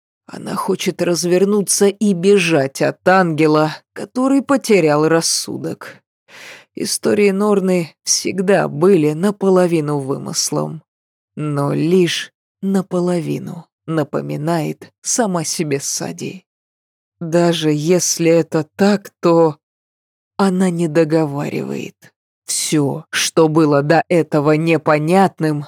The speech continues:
становится ясным, как пейзаж в солнечный день. Попытки ангела заполучить её, а потом и вернуть.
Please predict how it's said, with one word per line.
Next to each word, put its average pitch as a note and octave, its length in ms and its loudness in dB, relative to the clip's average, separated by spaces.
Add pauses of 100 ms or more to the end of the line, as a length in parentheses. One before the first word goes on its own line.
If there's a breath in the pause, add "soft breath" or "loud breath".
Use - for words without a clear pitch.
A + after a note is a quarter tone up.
(220)
становится - 880 -6
ясным, F#3+ 760 -2
как D#3+ 320 -2
пейзаж D#3 680 0
в - 60 -10
солнечный C#3+ 920 -2
день. - 400 -12 (500)
Попытки - 680 -4
ангела G3 560 4
заполучить G3+ 920 0
её, D3+ 480 2
а A3+ 160 0
потом G3 680 0 (460)
и C#3+ 220 -2
вернуть. D#3 1000 -6